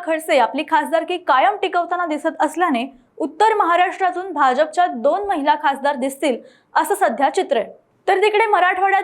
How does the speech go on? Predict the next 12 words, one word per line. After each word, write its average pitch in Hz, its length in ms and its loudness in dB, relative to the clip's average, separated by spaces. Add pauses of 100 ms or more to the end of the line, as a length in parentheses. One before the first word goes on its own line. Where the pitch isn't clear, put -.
केवळ 381 200 2
दोनच 302 440 0
जागांवर 320 480 0
महिला 311 400 0
उमेदवार 339 440 0
उभ्या 320 280 2
आहेत. 220 200 0 (360)
त्यात 349 140 4
धाराशिवमध्ये 349 760 2
घडलेल्या 302 380 2
नाट्यमय 311 460 2
घटनानंतर 277 680 0